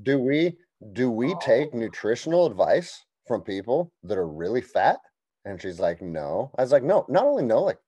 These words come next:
Speaker 1: fuck no. Like, I'm gonna complain to the school. Like, stop
Speaker 2: Yeah.
Speaker 1: telling my kids what to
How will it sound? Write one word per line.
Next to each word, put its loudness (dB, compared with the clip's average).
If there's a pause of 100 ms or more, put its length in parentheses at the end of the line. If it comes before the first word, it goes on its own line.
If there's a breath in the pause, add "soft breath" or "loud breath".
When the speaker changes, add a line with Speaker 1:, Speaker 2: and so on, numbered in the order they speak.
Speaker 1:
fuck 2
no. 0
Like, -2
I'm 2
gonna -2
complain -4
to -10
the -6
school. -4 (420)
Like, -6
stop 2
Speaker 2:
Yeah. -12
Speaker 1:
telling 4
my 4
kids 0 (400)
what 2
to -10